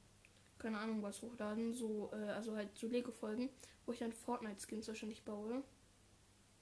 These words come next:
Weil Fortnite-Skins sind ja wirklich die besten, die man, was man, das Beste, was man aus Lego bauen kann.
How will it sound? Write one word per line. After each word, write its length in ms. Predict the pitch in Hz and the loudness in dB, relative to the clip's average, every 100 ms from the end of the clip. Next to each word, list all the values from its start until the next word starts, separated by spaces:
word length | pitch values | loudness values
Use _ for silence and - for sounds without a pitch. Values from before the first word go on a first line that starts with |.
| - - - - - - | -20 -20 -20 -20 -14 -10
Weil 80 | 226 | -2
Fortnite-Skins 460 | 233 226 - 240 | 0 0 0 0
sind 140 | 233 220 | 0 0
ja 80 | |
wirklich 200 | 214 226 - | 0 -2 -4
die 100 | 220 | -4
besten, 640 | 226 233 - - 233 220 | -2 -2 -4 -4 -2 -2
die 100 | 226 | -2
man, 240 | 226 220 | -2 -2
was 100 | 220 | -2
man, 140 | 240 233 - - - | -2 -2 -6 -20 -20
das 80 | - | 0
Beste, 240 | 240 247 | 2 2
was 100 | 240 | 0
man 120 | 247 | 0
aus 140 | 214 - | 0 0
Lego 180 | 214 220 | 0 0
bauen 320 | 220 214 202 | 0 0 0
kann. 320 | - 208 254 | -2 -2 -2